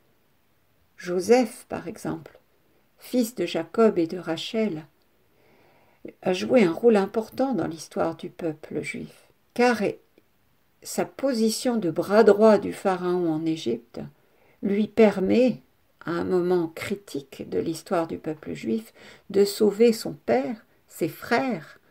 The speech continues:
toute sa famille, et surtout tout le peuple hébreu, de la famine qui sévissait à ce moment-là.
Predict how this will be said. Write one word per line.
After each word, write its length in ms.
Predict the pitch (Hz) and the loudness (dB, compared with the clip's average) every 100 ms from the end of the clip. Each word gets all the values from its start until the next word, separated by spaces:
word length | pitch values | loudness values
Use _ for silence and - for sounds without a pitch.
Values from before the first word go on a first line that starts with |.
| _ _ _ _ _ _ | _ _ _ _ _ _
toute 200 | 233 220 | -6 -2
sa 140 | 214 | -4
famille, 640 | - 185 185 226 240 180 - _ _ _ - | -2 -2 0 0 -2 -4 -8 _ _ _ -12
et 100 | 180 | -10
surtout 380 | - 202 247 247 _ | -8 -6 -6 -6 _
tout 240 | 285 320 | 2 6
le 180 | 285 196 | 8 8
peuple 460 | - 208 208 - - | 6 -2 -2 -8 -8
hébreu, 520 | - 160 - 190 214 - _ _ _ - | -2 -2 -2 0 -2 -2 _ _ _ -8
de 200 | 151 240 | 2 6
la 180 | 262 180 | 6 6
famine 800 | - 175 170 214 254 165 139 147 | 2 2 2 4 4 2 0 -6
qui 120 | - | -14
sévissait 600 | - 160 143 147 - 156 | -6 -2 0 -2 -6 -6
à 80 | - | -6
ce 180 | 143 - | -10 -8
moment-là. 400 | 160 160 - - | -8 -8 -12 -16